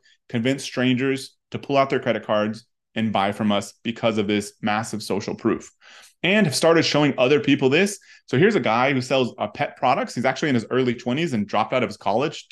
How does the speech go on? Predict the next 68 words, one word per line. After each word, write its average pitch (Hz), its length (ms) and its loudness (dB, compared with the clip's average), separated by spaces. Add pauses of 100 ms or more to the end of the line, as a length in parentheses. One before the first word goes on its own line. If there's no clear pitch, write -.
uh, 104 200 0
dropped 113 240 0
out 113 80 2
of 104 60 -6
college 120 360 0
to - 80 -12
build 117 140 0
an 113 80 -2
e-commerce 113 400 -4
business. 214 360 -4 (580)
And 135 260 2
he's 208 400 0
on, 151 380 -2
he's 143 200 -4
doing, 147 320 -2
uh, 110 360 0
you 135 80 -2
know, 110 60 -2
thirty 165 260 0
K 170 140 -2
a 151 60 0
month 147 180 -6
right 135 140 -4
now. 135 180 -2
He's 127 140 -2
on 131 100 0
about 127 220 2
a 107 60 -4
three 143 180 -8
hundred 147 260 -2
twenty-three 131 440 -2
thousand 123 340 0
dollar 120 220 0
a 110 40 -2
year 117 220 0
run 110 300 -4
rate. 156 280 -4 (440)
And 139 180 2
he's, 123 180 -2 (380)
that 165 180 4
went 185 120 -2
from 131 200 2
nothing 160 280 2
'cause 113 100 -2
he 139 60 2
was 131 100 -2
only 220 220 2
selling 175 260 -2
on 120 100 0
Amazon, 107 460 -2
but 113 80 -2
Amazon 160 340 -2
was 139 100 -6
kinda 139 200 -4
being 139 180 -2
annoying. 120 480 0
He 113 120 -2
was 110 100 -4
getting 127 240 -2
issues 123 260 -4
with 127 140 -6
competitors. 117 540 0
They 113 80 0
were 101 120 -4
undercutting 123 480 0
him 120 120 2
and 117 80 -2
stuff. 117 300 0